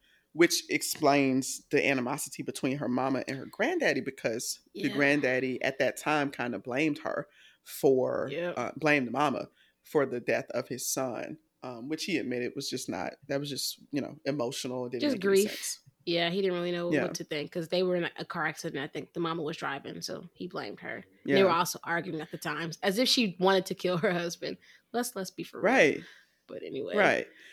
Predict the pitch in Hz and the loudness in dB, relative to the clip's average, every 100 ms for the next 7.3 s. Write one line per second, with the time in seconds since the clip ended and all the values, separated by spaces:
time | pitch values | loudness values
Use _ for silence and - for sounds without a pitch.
0 | - - 175 170 156 - - - 226 208 | -20 -4 0 2 0 -4 -20 -2 4 6
1 | 175 190 113 180 196 208 233 277 - 226 | 8 8 6 4 4 4 4 2 4 4
2 | 202 170 247 269 262 254 320 - 180 - | 4 4 4 4 4 4 2 4 2 2
3 | 131 - - - - - - - 220 170 | 0 2 0 -4 -10 -4 -4 4 8 10
4 | 165 262 - 226 226 320 143 151 226 170 | 8 6 0 -2 2 4 6 6 6 4
5 | 135 139 139 135 127 131 - 170 - 120 | 4 4 2 2 2 2 4 4 4 0
6 | - - 180 - - 640 571 190 - 226 | 0 -2 -4 6 6 8 10 10 12 10
7 | 185 175 | 8 0